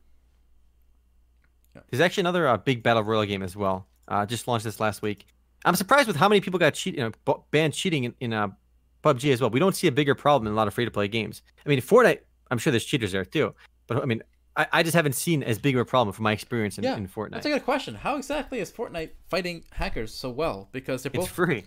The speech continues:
Speaker 1: they're both on the same engine, right? Unreal. Uh,
Speaker 2: Mm-hmm.
Speaker 1: they're both, well, one is free, like you said, Fortnite.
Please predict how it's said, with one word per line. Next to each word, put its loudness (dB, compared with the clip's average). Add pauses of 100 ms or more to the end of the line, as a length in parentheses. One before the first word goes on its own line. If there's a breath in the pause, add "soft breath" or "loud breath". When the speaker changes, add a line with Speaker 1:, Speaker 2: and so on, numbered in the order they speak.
(160)
Speaker 1:
they're -8
both 2
on 2
the -4
same -2
engine, -8 (140)
right? -6
Unreal. -4 (520)
Uh, -2
Speaker 2:
Mm-hmm. 0
Speaker 1:
they're -4
both, -4 (420)
well, -6
one 0
is -2
free, -2
like -10
you -10
said, -8
Fortnite. -8